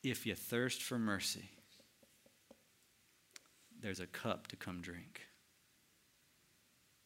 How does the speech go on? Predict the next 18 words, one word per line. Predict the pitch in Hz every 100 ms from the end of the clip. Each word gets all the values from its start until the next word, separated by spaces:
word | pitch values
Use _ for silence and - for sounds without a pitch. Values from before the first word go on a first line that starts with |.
| _ - - - - - - - - - - _ _ - - -
If | 135 -
you | 104
thirst | - 135 147 156
for | - 147
mercy, | 131 127 123 - 87 87
there's | - 104 101
a | 92
baptism | 87 101 104 104 104 87 92 92
with | 87 92
which | 92 -
you | 101
can | 92 90
be | 90
baptized. | 87 85 - 95 92 - - - - - - _ - _ _ - - - - - - - - - _ _ _ _ - - - - - _ - - - - - - - - - - - - - - - - - - - - - -
He | - 139
drank | 151 160 180 190
the | 175
curse | 170 143 107 - - - -